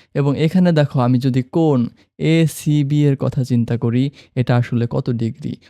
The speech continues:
নব্বই ডিগ্রি। আর নব্বই ডিগ্রি কাকে বলে? এক সমকোণ, তাই না? তাহলে এটা হচ্ছে আমাদের সমকোণী ত্রিভুজ। পিথাগোরাসের যে উপপাদ্য, সেখানে আমাদের কি হয়? অতিভুজ স্কয়ার, তাই না? এর অতিভুজের যে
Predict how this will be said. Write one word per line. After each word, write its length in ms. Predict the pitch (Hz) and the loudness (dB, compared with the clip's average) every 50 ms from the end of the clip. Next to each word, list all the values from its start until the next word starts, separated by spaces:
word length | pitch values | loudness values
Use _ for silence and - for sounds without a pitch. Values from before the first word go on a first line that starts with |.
| _ - 143 | _ -2 2
নব্বই 300 | 131 127 120 120 123 120 107 - | 2 2 2 2 2 2 2 0
ডিগ্রি। 220 | 113 117 - - 113 - | -4 -4 -4 -6 -4 -2
আর 60 | 120 120 120 127 | 0 0 2 2
নব্বই 260 | 131 135 135 151 156 147 | 0 0 0 0 0 0
ডিগ্রি 180 | 156 151 151 156 156 | 0 -2 -2 -2 -2
কাকে 180 | 151 147 - 170 156 156 | -2 -4 -2 -2 -2 0
বলে? 180 | 160 165 196 247 - - - _ - 143 156 | 0 0 -2 -4 -6 -10 -20 _ -6 -4 -4
এক 80 | 156 - - | -4 -4 -2
সমকোণ, 400 | - 147 135 131 123 113 113 107 113 - - _ _ _ - | -2 0 0 0 -2 -2 -4 -8 -8 -10 -14 _ _ _ -6
তাই 120 | - - 185 202 | -4 -2 -2 -2
না? 60 | 175 139 - _ _ - | -2 -4 -6 _ _ -6
তাহলে 200 | 131 135 139 143 - - | -4 -2 -2 -2 -2 -2
এটা 120 | 156 - 196 190 | 0 0 0 0
হচ্ছে 200 | 202 196 196 - 175 147 | 0 -2 -2 0 0 2
আমাদের 240 | 131 123 117 123 117 - _ _ - - | 2 2 0 0 -2 -4 _ _ -10 -2
সমকোণী 460 | - 165 170 180 180 175 - 170 160 156 156 | 0 2 2 2 0 0 -2 -2 -2 -2 -4
ত্রিভুজ। 320 | 131 123 110 110 107 107 - _ - | -4 -4 -4 -4 -8 -10 -10 _ -4
পিথাগোরাসের 840 | 185 196 196 - - 185 180 180 175 170 170 170 160 - - 170 160 151 151 | -4 -4 -4 -2 0 0 0 0 0 0 0 0 -2 -2 -4 -4 -4 -2 -4
যে 60 | 151 156 160 | -4 -4 -6
উপপাদ্য, 460 | 156 160 151 160 147 135 127 120 120 117 - - - | -8 -8 -6 -4 -4 -4 -4 -6 -6 -8 -8 -6 -6
সেখানে 320 | 170 160 - 180 170 170 165 156 | -6 -4 -4 -4 -4 -2 -2 -2
আমাদের 240 | 156 151 147 143 147 143 - | -2 -2 -2 -4 -6 -6 -4
কি 100 | 165 156 156 | -2 -2 0
হয়? 160 | 156 131 - - - 156 | 0 -2 -2 -4 -2 -2
অতিভুজ 520 | 175 175 - 190 180 160 151 160 165 170 160 151 151 - | 0 2 4 4 4 4 4 4 4 2 2 0 -4 -6
স্কয়ার, 440 | - - - 143 139 131 117 - - - 156 - | -6 -4 -2 0 2 2 0 -2 -4 -6 -8 -2
তাই 120 | 135 139 147 175 | 0 0 2 2
না? 60 | 214 240 220 - 143 | 0 0 -2 -2 -4
এর 80 | 139 - - | -2 -2 -2
অতিভুজের 500 | 160 156 180 170 151 156 156 156 170 165 156 160 | -4 -2 0 0 0 2 2 2 0 0 0 0
যে 80 | 165 | -2